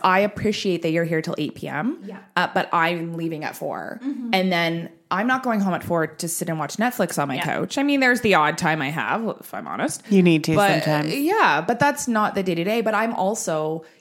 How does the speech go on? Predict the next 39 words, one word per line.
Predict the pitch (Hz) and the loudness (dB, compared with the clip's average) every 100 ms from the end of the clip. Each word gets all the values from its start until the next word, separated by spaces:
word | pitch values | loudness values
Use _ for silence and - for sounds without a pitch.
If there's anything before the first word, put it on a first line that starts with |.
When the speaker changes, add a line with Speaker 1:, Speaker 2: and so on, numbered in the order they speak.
| - | -10
Speaker 1:
you | 165 | -6
know, | 147 151 | -4 -4
turning | 160 185 175 | -2 -2 0
on | 170 | 0
my | 160 | 0
computer | 165 147 208 214 170 160 156 - - | -2 -4 0 2 4 4 2 0 -2
at, | - - - | -4 -4 -6
s-, | - - - 190 | -6 -6 -6 -2
on | 175 | -2
Saturday | 165 160 185 214 165 | 0 2 4 4 4
at | 151 160 | 2 0
three | 180 165 | -2 -2
P | - 285 | 0 4
M | 226 170 165 | 4 4 2
and | 185 | 0
working | 240 254 220 | -2 -2 -2
for | 185 | -2
three | 180 160 | 0 0
or | |
four | 147 151 143 | 2 0 2
hours. | 143 139 143 151 | 0 0 -2 -2
And | |
I'm | 175 | -2
Speaker 2:
Yeah. | 196 | 0
Speaker 1:
not | 247 | 0
asking | 262 - 202 | -2 -4 -6
people | 190 180 | -6 -8
to | 160 | -8
do | 156 147 | -6 -2
that. | 143 151 | -2 -2
And | 160 | -2
so | 180 175 175 - - - - | 0 0 0 -8 -20 -8 -2
I | 185 | -2
think | - 202 202 - _ _ _ - | 0 -2 -2 -6 _ _ _ -4
it | 180 - | -2 0
was | 170 156 | 0 -2
the | - 170 160 156 156 170 _ _ _ _ _ _ 190 | -4 0 0 0 -2 -6 _ _ _ _ _ _ -8
being | 202 220 233 | -2 0 2
okay | 202 190 - 165 160 175 220 320 | 2 0 -2 0 2 0 -2 -4